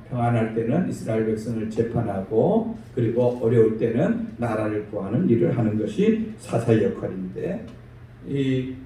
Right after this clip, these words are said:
이 드보라는 여성이지만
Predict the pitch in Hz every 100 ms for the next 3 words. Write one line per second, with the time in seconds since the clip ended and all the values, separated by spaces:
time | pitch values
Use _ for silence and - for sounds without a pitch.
0 | - 127 120 117 120 117 110 151 226 -
1 | - - - 117 117 - 147 131 - 90
2 | 90 131 226 -